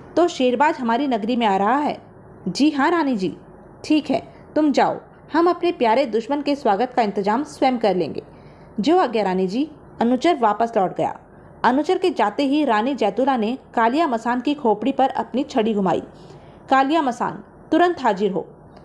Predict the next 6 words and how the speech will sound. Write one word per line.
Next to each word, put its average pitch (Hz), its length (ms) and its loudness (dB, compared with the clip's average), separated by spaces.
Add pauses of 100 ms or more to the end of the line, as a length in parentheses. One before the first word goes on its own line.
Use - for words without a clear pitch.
(200)
"गुलाम 262 360 2 (100)
हाजिर 214 300 0
है 302 120 2
स्वामिनी, 196 480 0 (360)
हुक्म 359 240 0
कीजिए।" 208 500 0